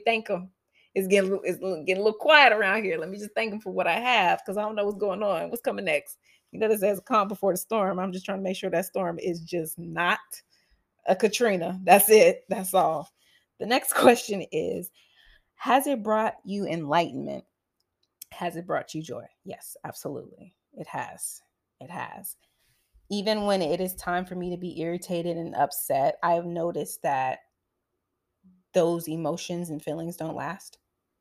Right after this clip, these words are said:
When I give it to him, I, I s-, literally, I, when I'm telling you,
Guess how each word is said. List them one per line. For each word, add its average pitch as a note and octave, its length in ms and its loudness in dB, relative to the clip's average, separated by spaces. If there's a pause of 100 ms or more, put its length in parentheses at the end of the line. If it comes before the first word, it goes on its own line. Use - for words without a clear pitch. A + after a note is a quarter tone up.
(1500)
When F3 160 0
I D3+ 80 2
give E3 160 0
it E3 80 -6
to E3+ 80 -10
him, E3 280 -6
I, - 200 -6 (100)
I D#3+ 160 2
s-, - 240 -8
literally, F3 600 0
I, D#3 120 -4
when D#3 180 -6
I'm C#3 120 -6
telling A#3 360 2
you, A#3+ 300 -4